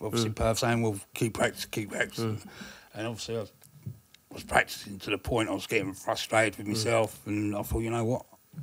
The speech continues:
Speaker 1: I can't do this." And I
Speaker 2: Mm.
Speaker 1: said to Perth, "Look, mate, as much as I'm practicing, you not in the U K to teach me."
Speaker 2: Yeah.
Speaker 1: You can't say, "Well, you shouldn't put that mark here, you should put it there, and you should do your three D like this." And because he wasn't there to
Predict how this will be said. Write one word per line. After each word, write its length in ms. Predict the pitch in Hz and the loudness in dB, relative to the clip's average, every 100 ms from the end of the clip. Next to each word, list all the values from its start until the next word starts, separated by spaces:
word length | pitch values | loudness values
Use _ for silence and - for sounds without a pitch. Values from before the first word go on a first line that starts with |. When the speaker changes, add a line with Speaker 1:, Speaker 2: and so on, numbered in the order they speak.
| - | -4
Speaker 1:
I 120 | 139 | -2
can't 220 | 127 110 101 | 0 -2 -2
do 140 | 127 | -4
this." 280 | - - - _ - - | -4 -8 -14 _ -20 -10
And 320 | 120 113 110 110 | -4 0 0 2
I 100 | 110 | 2
Speaker 2:
Mm. 40 | |
Speaker 1:
said 200 | 104 135 | 2 0
to 60 | - | 0
Perth, 300 | - 110 120 | -4 -4 -2
"Look, 100 | 113 | -2
mate, 260 | 104 110 - - - - _ - | 0 -2 -6 -10 -10 -12 _ -14
as 140 | - | -4
much 180 | 120 - | -4 0
as 60 | 127 | 0
I'm 180 | 117 | 0
practicing, 840 | - 135 131 - - 101 104 139 127 - _ - | 0 0 -2 -4 -6 -4 -2 -4 -6 -12 _ -10
you 420 | 135 135 135 113 - - - | 0 0 0 -2 -8 -16 -6
not 240 | 127 147 117 | 4 4 4
in 80 | 107 | 0
the 60 | |
U 140 | 107 110 | -2 0
K 180 | 127 120 | 0 2
to 60 | |
teach 280 | 117 165 - | 6 4 4
me." 100 | - - _ | -4 -10 _
Speaker 2:
Yeah. 200 | 113 98 92 - | -4 -2 -4 -2
Speaker 1:
You 120 | 127 | 0
can't 300 | 117 135 127 | 4 6 6
say, 320 | - 131 120 - - - | 4 4 2 0 -8 -6
"Well, 120 | 123 | -4
you 60 | 117 | 2
shouldn't 240 | 180 165 | 6 6
put 120 | 147 139 | 6 6
that 180 | 127 127 | 4 6
mark 320 | 120 107 - | 6 6 6
here, 140 | 120 | 6
you 160 | 104 110 | 6 2
should 140 | - | -2
put 120 | 131 | 0
it 120 | 113 101 | 0 2
there, 320 | 123 107 101 | 2 2 0
and 200 | 104 98 | -2 -4
you 60 | |
should 220 | 107 - - - | -6 -8 -2 0
do 60 | |
your 140 | 123 117 | 2 2
three 240 | 135 120 | 2 2
D 120 | 117 117 | 4 2
like 180 | 113 | 2
this." 260 | 139 101 - | 0 -2 -2
And 220 | 113 107 - - - - - - - - | -6 -6 -8 -18 -18 -18 -18 -20 -20 0
because 300 | 143 - 185 | 2 8 8
he 100 | 143 | 8
wasn't 340 | 147 156 131 143 | 8 8 8 8
there 140 | 139 | 6
to 200 | - 131 | 4 -2